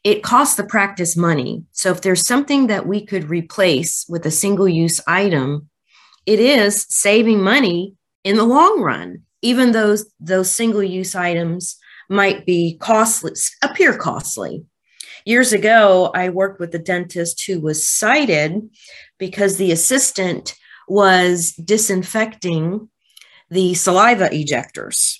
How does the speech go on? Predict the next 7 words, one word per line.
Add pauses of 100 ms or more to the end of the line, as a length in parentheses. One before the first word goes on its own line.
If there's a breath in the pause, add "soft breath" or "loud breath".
(1000 loud breath)
And
when
asked
about
why
she
was